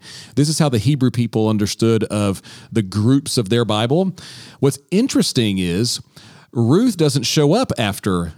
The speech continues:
Judges in the Tanakh. Uh, Ruth shows up in the writings, actually. And the writings largely, uh, you have the Psalms and Proverbs, Ecclesiastes, Song of Solomon, but a lot of the, the latter half of the writings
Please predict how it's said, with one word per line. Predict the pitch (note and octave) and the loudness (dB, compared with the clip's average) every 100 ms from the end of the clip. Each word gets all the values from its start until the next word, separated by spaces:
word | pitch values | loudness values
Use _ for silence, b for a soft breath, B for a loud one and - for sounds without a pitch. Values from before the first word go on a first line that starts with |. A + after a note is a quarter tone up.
| - | -6
Judges | G#2+ F2 E2+ D2+ - - | -2 -2 -2 -4 -6 -2
in | G#2+ F#2+ | -2 -2
the | F#2 | -2
Tanakh. | - G2+ G2 - - - - | -2 -2 -4 -6 -14 -20 -6
Uh, | A#2+ A2 G#2 - | -2 0 0 -4
Ruth | G#2+ A#2 A3 C#4+ | -2 2 2 0
shows | - B2+ G#2 | 0 0 0
up | A2+ A2 - | 0 -2 -2
in | C3 B2 | 0 0
the | A#2 | 0
writings, | A#2 D3+ A3+ F2+ C2 - - | 0 0 0 -2 -4 -8 -6
actually. | G#2 - G2 D#2+ G1+ - B B B B | -6 -4 -6 -6 -10 -14 B B B B
And | C#3 C#3+ | 0 4
the | C3 | 4
writings | A#2+ D#3+ C#4 D3+ G#2+ G#2+ | 2 0 0 2 2 0
largely, | G#2+ A#2 E3 C4 B3+ B2+ G2+ E2 F2 C3+ C#3+ B B C3 | 0 2 2 2 0 0 0 0 0 0 -2 B B 0
uh, | |
you | D3+ G3+ | 2 2
have | |
the | G3+ | 0
Psalms | D#3 D3+ C3+ C#3 C#3 C3+ | 0 2 2 2 0 0
and | C3+ | -2
Proverbs, | - C3 A#2+ B2 B2 A2+ | 0 0 2 2 0 -2
Ecclesiastes, | - C#3+ B2 A#2+ A#2 - A#2+ | -2 0 2 0 0 -2 -2
Song | - A#2+ | 0 0
of | A2 | 0
Solomon, | - B2 A#2+ G#2 F#2+ | 0 0 0 0 0
but | A#2 | 0
a | |
lot | A2 A2+ D3+ C#4 | 0 -2 0 2
of | F#3 | 2
the, | A#2 - | 2 2
the | A#2 | 0
latter | G#2 A#2+ F3+ C#3+ | 2 0 0 2
half | C3+ C3 | 2 2
of | A#2+ | 0
the | G2+ | 0
writings | F#2 G#2+ D#3+ G2+ G2 | 0 0 0 0 -2